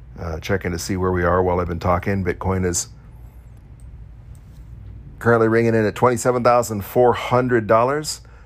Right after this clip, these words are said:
So, uh, it's gone up twenty-five dollars since the beginning of the show,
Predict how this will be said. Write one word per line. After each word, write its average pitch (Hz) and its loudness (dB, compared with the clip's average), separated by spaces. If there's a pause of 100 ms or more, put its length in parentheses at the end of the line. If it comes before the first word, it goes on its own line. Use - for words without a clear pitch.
(180)
So, 98 0 (140)
uh, 95 -2
it's 90 -8 (160)
gone 98 2
up 104 2
twenty-five 104 0
dollars 107 2
since 104 -6
the 113 -8
beginning 104 -4
of 107 -4
the 98 -6
show, 113 -2